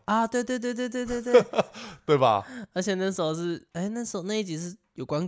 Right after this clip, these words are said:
Speaker 1: 鬼，但叫什么名字我忘记了。
Speaker 2: 应该是闹鬼片啦，我忘了。
Speaker 1: 对，闹鬼什么事件就对了。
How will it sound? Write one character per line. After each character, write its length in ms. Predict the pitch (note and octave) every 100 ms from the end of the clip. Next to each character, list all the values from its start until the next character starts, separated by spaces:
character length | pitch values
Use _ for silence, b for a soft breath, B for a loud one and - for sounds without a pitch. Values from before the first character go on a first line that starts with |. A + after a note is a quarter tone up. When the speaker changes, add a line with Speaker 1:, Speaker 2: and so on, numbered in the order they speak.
| -
Speaker 1:
鬼， 240 | C3+ A2
但 160 | - D3+
叫 80 | E3
什 80 |
么 80 | D3+
名 140 | G#2+ A2+
字 80 |
我 100 | A2
忘 160 | A2+ A2
记 220 | A2+ G2+
了。 160 | D#2 C#3 _ _
Speaker 2:
应 100 | C#3+
该 100 | D3+
是 120 | D3
闹 120 | D#3+
鬼 200 | C3+ G#2+
片 200 | F2+ G#2 G2+
啦， 100 | F2+
我 120 | E2+
忘 160 | G2+ C3
了。 40 |
Speaker 1:
对， 60 | B2
闹 160 | F3+ D#3+
鬼 180 | C3+ A#2+
什 100 | A#2+
么 120 | A2+
事 240 | - C3+
件 200 | A#2 B2+
就 120 | A#2 A2+
对 300 | A2+ G#2
了。 80 | B2